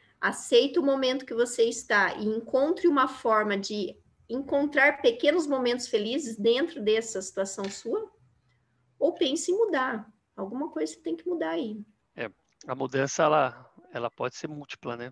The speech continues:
Speaker 2: Pode ser interna, externa, e aí vai depender muito da,
Speaker 1: É.
Speaker 2: do teu autoconhecimento, né? Eu acho que esse é um pouco,
Speaker 1: É.
Speaker 2: a gente fala muito, né, dentro do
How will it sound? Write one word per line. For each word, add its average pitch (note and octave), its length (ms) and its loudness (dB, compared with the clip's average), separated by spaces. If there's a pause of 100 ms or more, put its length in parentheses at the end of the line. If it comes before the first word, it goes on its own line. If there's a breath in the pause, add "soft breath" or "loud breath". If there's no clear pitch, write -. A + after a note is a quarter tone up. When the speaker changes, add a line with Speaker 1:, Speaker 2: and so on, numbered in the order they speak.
(160)
Speaker 2:
Pode B2 220 -10
ser - 100 -8
interna, D#3 680 -2
externa, C3+ 600 -2
e C3+ 160 -12
aí A#2+ 140 -6
vai C3+ 140 -4
depender C3+ 340 -8
muito C3+ 280 -14
da, C#3+ 220 -4 (500 soft breath)
Speaker 1:
É. E4+ 160 -10
Speaker 2:
do F3+ 140 -16
teu D3+ 200 2
autoconhecimento, D3 1120 0
né? B2 120 -10
Eu B2+ 100 -6
acho C3 140 -12
que - 120 -12
esse - 140 -10
é D3+ 40 -8
um C#3+ 60 -14
pouco, C#3 380 -10 (120)
Speaker 1:
É. G3+ 120 -14 (420 loud breath)
Speaker 2:
a D#3+ 40 -14
gente - 160 -10
fala D#3 220 4
muito, C#3+ 380 -4
né, B2 160 -2
dentro A#2+ 420 -8 (100)
do - 140 -20